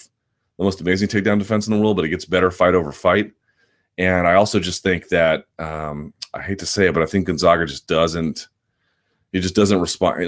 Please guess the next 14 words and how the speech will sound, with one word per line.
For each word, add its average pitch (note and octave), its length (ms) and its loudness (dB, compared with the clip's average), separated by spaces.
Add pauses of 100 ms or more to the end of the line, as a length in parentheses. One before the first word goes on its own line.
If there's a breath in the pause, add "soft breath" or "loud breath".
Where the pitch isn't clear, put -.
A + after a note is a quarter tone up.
Not A#2 120 4
that A#2 100 2
he G#2 80 8
ever F2+ 160 2
did, F#2 280 4
but E2+ 100 -2
he F2 60 -4
really F2 520 0
doesn't E2 280 -4
respond D#2+ 400 -2
well E2 140 0
to D2 120 -6
punishment D2+ 400 -4
anymore. G2+ 520 2